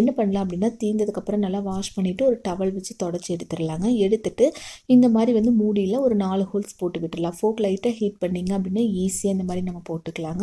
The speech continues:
அதுக்கப்புறம் என்ன பண்ணலாம் அப்படின்னா, அந்த பாக்ஸ்ல உள்ள பார்த்துட்டீங்க அப்படின்னா, இந்த மாதிரி கோலப்பொடி உள்ள சேர்த்துக்கலாங்க. சேர்த்துட்டு அந்த சைடுல பார்டரு, இல்ல உங்களுக்கு எந்த டிசைன் வேணுமோ, அது எல்லாமே ஈஸியா போட்டுக்கலாங்க. கடைகள் இதுக்காக டூல்ஸ் எல்லாம் அதிக விலை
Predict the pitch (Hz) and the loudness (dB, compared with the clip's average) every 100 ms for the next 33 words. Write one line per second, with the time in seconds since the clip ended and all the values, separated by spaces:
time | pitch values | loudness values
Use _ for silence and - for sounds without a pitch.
0 | 233 214 - 240 208 214 214 196 190 185 | -2 -2 0 2 2 -2 -4 -4 -4 -6
1 | 175 170 262 - - - 202 190 175 185 | -4 -2 -2 -4 -14 -6 0 0 0 -4
2 | - 226 208 190 190 190 180 - 175 175 | -2 -2 0 0 0 -4 -8 -4 -4 -4
3 | 185 165 180 262 208 185 214 - 214 208 | -6 -2 -2 0 0 -2 -2 2 2 2
4 | - 185 185 175 175 - 170 170 175 170 | 0 -2 -2 -6 -8 -8 -10 -10 -12 -6
5 | 165 220 247 - - 226 214 - - 262 | -2 -2 -4 -8 0 2 2 0 2 0
6 | 285 - - 190 190 190 185 202 208 202 | 0 -14 -6 0 0 0 -4 0 0 0
7 | 190 175 185 190 208 202 202 208 214 220 | 0 0 0 2 4 4 2 4 4 6
8 | 240 220 208 214 214 190 180 226 226 185 | 4 4 2 0 -4 -4 -4 -4 -4 -2
9 | 202 233 202 202 - 214 208 180 - 180 | 0 0 -2 -6 -2 0 0 -8 -6 -4
10 | 165 175 247 254 _ - 220 214 233 233 | -2 -2 -4 -4 _ -6 0 4 4 4
11 | 214 202 220 220 214 214 214 202 190 208 | 2 2 0 2 -2 -2 -4 -2 0 0
12 | 190 | 0